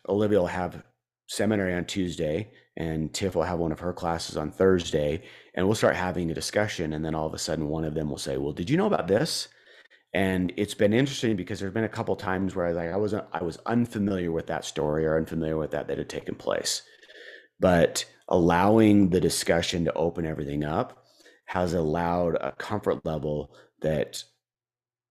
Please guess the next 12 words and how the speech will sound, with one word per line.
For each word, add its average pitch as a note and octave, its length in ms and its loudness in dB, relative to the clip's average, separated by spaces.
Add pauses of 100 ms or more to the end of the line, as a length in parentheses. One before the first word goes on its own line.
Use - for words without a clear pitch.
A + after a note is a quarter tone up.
that - 360 0
even G#2 240 2
within D#2 280 0
the C#2+ 80 -4
home, D#2+ 560 -2
my D2+ 160 -4
girls D#2 320 -2
are D2 80 -2
more C#2+ 200 -4
comfortable D2+ 520 -2
with C#2 160 0
sharing C#2+ 640 0